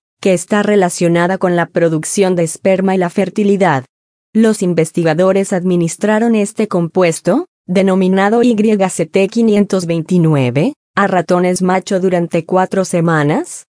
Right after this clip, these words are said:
Los animales mostraron un recuento de esperma drásticamente inferior. Entre cuatro y seis semanas después de dejar de recibir el anticonceptivo, los ratones pudieron volver a fecundar a una hembra.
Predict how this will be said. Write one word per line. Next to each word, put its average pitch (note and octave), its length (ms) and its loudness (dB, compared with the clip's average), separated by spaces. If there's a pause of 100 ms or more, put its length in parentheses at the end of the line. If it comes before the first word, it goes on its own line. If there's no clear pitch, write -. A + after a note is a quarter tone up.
(360)
Los G#3 240 0
animales G#3+ 560 4
mostraron F3+ 580 0
un F3+ 220 0
recuento F3+ 560 -2
de E3 80 0
esperma F3+ 500 -2
drásticamente F#3 920 -2
inferior. G3+ 640 0 (460)
Entre F3+ 400 2
cuatro F3 500 0
y D#3+ 40 -4
seis E3 300 -2
semanas F#3 500 0
después F#3 460 0
de F#3+ 100 0
dejar E3 400 -2
de F#3 120 0
recibir F#3 520 0
el G3 140 4
anticonceptivo, F3 1120 -2 (220)
los F#3+ 320 0
ratones G3+ 540 0
pudieron G3 520 0
volver F3 400 0
a F#3+ 60 -2
fecundar E3+ 600 0
a F#3 80 0
una F#3+ 240 0
hembra. C#3 360 -2